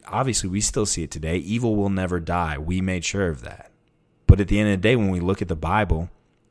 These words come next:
we can learn how to love one another, how to love e-, e-, each other, not just from what God tells us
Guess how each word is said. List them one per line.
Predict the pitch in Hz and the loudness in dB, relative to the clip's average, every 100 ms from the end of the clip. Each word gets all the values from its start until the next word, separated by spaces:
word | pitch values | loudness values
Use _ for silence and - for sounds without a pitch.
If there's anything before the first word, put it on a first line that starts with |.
| _ | _
we | - 101 | -2 0
can | 101 95 85 | 0 -2 0
learn | 101 95 95 - _ _ _ _ | 0 0 -2 -8 _ _ _ _
how | 95 | -4
to | 90 | -2
love | 87 92 92 | 0 0 0
one | 92 | -2
another, | 85 85 87 | -2 -2 -2
how | 90 | -2
to | 87 | -4
love | 82 90 87 | -2 -2 -2
e-, | 78 - _ _ _ _ | -6 -10 _ _ _ _
e-, | 80 69 _ _ _ | -12 -12 _ _ _
each | 90 85 - | -10 -6 0
other, | 92 78 80 - - - | 0 0 -2 -4 -8 -4
not | 95 107 | -2 0
just | 101 113 | 0 -2
from | - 107 | -2 0
what | 98 65 | 0 -2
God | 82 101 104 | -2 -2 -2
tells | - 107 107 | -2 -2 -2
us | 90 87 - | -2 -4 -8